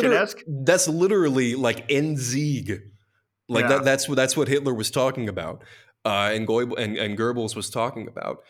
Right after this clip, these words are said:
Speaker 2: Um, like, there, there's no perception that Israel should come back from the brink from this, because America,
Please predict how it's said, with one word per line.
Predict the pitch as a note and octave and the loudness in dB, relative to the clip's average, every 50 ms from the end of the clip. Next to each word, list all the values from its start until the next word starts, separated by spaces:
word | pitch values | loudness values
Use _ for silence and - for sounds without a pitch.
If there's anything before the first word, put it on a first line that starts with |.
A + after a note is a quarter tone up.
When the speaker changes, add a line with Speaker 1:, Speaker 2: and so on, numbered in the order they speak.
| - - _ _ _ _ _ - | -20 -20 _ _ _ _ _ -4
Speaker 2:
Um, | A2+ A2 A2+ A2+ A2+ A2+ A#2 A#2 A#2 A#2 A#2+ - _ _ - _ _ _ _ _ _ | -2 0 2 2 2 2 0 -2 -4 -6 -8 -10 _ _ -20 _ _ _ _ _ _
like, | D#3+ C3+ B2 B2 A#2+ - - - - _ _ _ _ _ _ _ _ _ _ _ _ _ _ | -2 0 0 0 0 -4 -10 -16 -20 _ _ _ _ _ _ _ _ _ _ _ _ _ _
there, | D3+ B2+ B2+ C#3 D3 E3 | -6 -2 0 0 0 0
there's | - C#3+ E3+ E3+ D#3+ - D3+ | -2 -2 -2 0 0 -2 -2
no | D#3+ F3 G3 G#3+ G#3+ A3 G#3+ G#3 G3+ F#3 D3 - - _ _ _ _ - | -2 -2 -2 0 0 0 -2 -2 -4 -6 -8 -10 -12 _ _ _ _ -12
perception | - - A#2 - - - - D#3+ E3 - - - - C#3 C3 B2 A#2+ A2+ A#2 B2 | -8 -6 -4 -2 0 0 0 0 -2 -2 -2 0 0 0 0 -2 -2 -4 -4 -4
that | A2+ A#2 A2+ A#2 C#3 | -4 -4 -2 -2 -4
Israel | C3+ B2 B2 B2+ B2+ A#2+ A#2 G#2+ | -4 -4 -4 -4 -4 -2 -4 -4
should | - - B2+ A2 - - | -6 -6 -8 -8 -6 -6
come | - - D3+ C3+ C3 B2 | -4 -2 -2 -2 -2 -2
back | G#2+ A#2+ A#2 A2+ - | -2 0 0 -2 -2
from | - - - G#2 F#2+ | -6 -8 -8 -8 -10
the | F#2+ F2+ | -12 -10
brink | F#2 G2+ F#2+ F2+ F2+ - | -8 -6 -6 -6 -6 -8
from | - - - - - | -12 -12 -14 -14 -14
this, | - - - - - - - - _ _ _ _ _ _ _ _ _ _ _ - G#2+ | -14 -14 -10 -8 -8 -8 -10 -12 _ _ _ _ _ _ _ _ _ _ _ -8 -6
because | A#2 A2 - C3+ A#2 A2+ G#2+ G2+ - | -6 -4 -2 -2 0 0 0 -2 -2
America, | - C3 A2+ A2+ B2 C3+ C3+ C3 C3 - C3+ A2+ A2 A2 G#2+ | -2 -2 -2 0 0 2 2 0 0 -2 -2 -2 -2 -2 -4